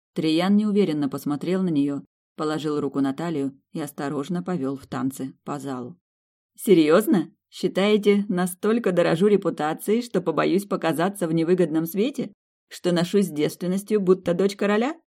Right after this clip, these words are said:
"Считаю". Мужчина повернул голову чуть вбок, словно не доверял ушам. Пристально сощурился, смотрел на молодую сыщицу, как на оживший эксперимент. "Тогда огорчу. Вы ошибаетесь".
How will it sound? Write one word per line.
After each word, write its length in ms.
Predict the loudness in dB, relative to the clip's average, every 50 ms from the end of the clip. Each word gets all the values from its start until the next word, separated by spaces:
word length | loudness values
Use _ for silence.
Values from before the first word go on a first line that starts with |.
| _ _ _ _ _ _ _ _ _
"Считаю". 840 | -14 -8 -6 -6 -4 -2 0 2 2 2 2 0 -2 -4 -8 -12 _ _ _ _ _ _ _ _ -8
Мужчина 460 | -6 -6 -6 -6 -4 -4 -2 -2 0
повернул 500 | 0 0 -2 -2 -2 -2 0 0 0 0
голову 340 | 0 0 -2 -2 -2 -2 -4
чуть 200 | -4 -6 -6 -6
вбок, 360 | -4 -4 -4 -4 -4 -6 -10 -14
словно 460 | -8 -6 -4 -4 -2 -4 -4 -4 -6
не 140 | -6 -4 -4
доверял 360 | -2 -2 -2 -2 -2 -4 -4
ушам. 440 | -6 -6 -6 -6 -6 -6 -6 -8 -10 _ _ _ _ _ _ _ _ _
Пристально 440 | -4 -2 -2 -2 -2 -2 -2 -2 -4
сощурился, 760 | -4 -6 -8 -6 -4 -4 -4 -2 -4 -6 -8 -12 -14 -14 -14 -12
смотрел 500 | -6 -4 -4 -4 -2 -2 -2 0 0 0
на 100 | 0 0
молодую 420 | -2 -2 -4 -2 0 0 0 0
сыщицу, 500 | 0 -4 -8 -6 -6 -8 -8 -6 -6 -6
как 180 | -6 -6 -4 -4
на 180 | -4 -4 -4
оживший 380 | -4 -4 -4 -4 -4 -2 -2 -2
эксперимент. 640 | -2 -2 -4 -4 -2 0 2 2 0 0 -2 -6 -12 _ _ _ _ _ _ _ _ _ _ -4
"Тогда 360 | -2 0 2 2 2 2 2
огорчу. 560 | 2 2 2 0 -2 -4 -6 -6 -6 -6 -8 _ _ _ _ -2
Вы 200 | 2 2 4 2
ошибаетесь". 760 | 2 0 0 0 2 2 2 2 0 -2 -6 -12 -12 -16